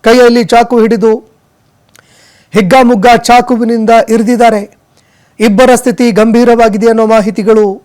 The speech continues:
ಲಭ್ಯವಾಗ್ತಾ ಇದೆ. ಇನ್ನು ಈ ಘಟನೆ ಸಂಭವಿಸೋದಕ್ಕೆ ಕಾರಣ ಏನು ಎಂಬ ಬಗ್ಗೆ ಈವರೆಗೆ ಮಾಹಿತಿಗಳು ಲಭ್ಯವಾಗಿಲ್ಲ. ಹಳೆ ದ್ವೇಷಕ್ಕೆ ಸಂಬಂಧಪಟ್ಟಂತೆ ಏನಾದ್ರೂ ಈ ಚಾಕು ಇರಿತ ಸಂಭವಿಸ್ತಾ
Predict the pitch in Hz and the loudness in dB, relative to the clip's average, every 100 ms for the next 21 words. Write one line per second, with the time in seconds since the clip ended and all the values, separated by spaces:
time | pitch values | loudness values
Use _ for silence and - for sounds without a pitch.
0 | 190 202 208 226 226 220 226 220 196 175 | -4 -2 0 2 0 0 0 0 0 -4
1 | - _ _ - _ 302 302 294 302 247 | -8 _ _ -20 _ 0 2 4 2 0
2 | 247 196 226 302 311 - 247 262 247 254 | 0 0 0 0 0 0 0 -2 0 -2
3 | 240 - 247 226 233 240 233 175 226 233 | -2 -4 -2 0 0 0 -2 -2 -2 -2
4 | 226 - 220 220 214 214 208 190 202 214 | -4 -4 -4 -2 -2 -2 0 -2 -2 -4
5 | 220 220 214 196 196 202 208 196 214 196 | -2 -2 -2 -2 -4 -6 -10 -8 -6 -6
6 | 170 202 202 185 190 196 _ _ _ _ | -6 -4 -4 -4 -8 -10 _ _ _ _
7 | _ _ _ _ - 220 262 247 180 247 | _ _ _ _ -4 0 2 2 2 0
8 | - 233 254 247 233 233 233 233 233 220 | 0 -2 -2 0 -2 0 0 -2 -2 -2
9 | 233 233 214 214 220 233 208 202 - _ | 0 0 0 0 0 2 0 0 -6 _
10 | _ - 220 220 226 233 247 254 - 240 | _ -4 -2 0 0 0 0 -4 -2 -4
11 | 240 233 220 226 220 202 233 - | 0 0 0 -2 -2 -2 -2 -2